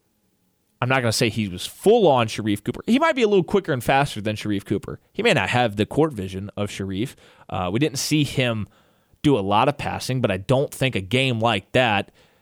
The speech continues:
is set up for, unless you're, you are just the most skilled passer in the game. I don't think you are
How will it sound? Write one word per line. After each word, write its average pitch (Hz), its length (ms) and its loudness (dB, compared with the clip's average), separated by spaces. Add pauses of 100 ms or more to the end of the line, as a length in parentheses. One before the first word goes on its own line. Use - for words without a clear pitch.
(280)
is 117 160 2
set 135 340 2
up 127 240 4
for, 117 400 4
unless 143 380 0
you're, 120 200 -2 (120)
you 123 280 0
are 120 500 4 (800)
just 110 540 0 (560)
the 127 240 2
most 151 300 4
skilled 135 360 2
passer 117 600 0 (100)
in 120 140 0
the 107 80 0
game. 98 420 0
I 104 60 2
don't 104 180 0
think 113 240 -2
you 113 160 4
are 92 280 2